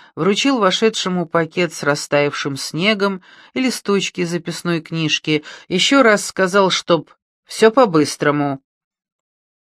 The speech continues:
«Значит, в пакете должна быть краска, а там кровь.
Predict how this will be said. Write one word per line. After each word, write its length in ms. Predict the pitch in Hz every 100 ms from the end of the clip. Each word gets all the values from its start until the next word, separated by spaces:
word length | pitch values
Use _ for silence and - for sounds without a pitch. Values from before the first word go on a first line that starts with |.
| _
«Значит, 400 | 131 156 180 190
в 80 | -
пакете 500 | - 190 220 226 214
должна 460 | 175 180 175 185 180
быть 240 | 180 180
краска, 600 | - 180 139 117 - 123
а 40 | 123
там 340 | 208 226 226
кровь. 540 | - 143 127 - -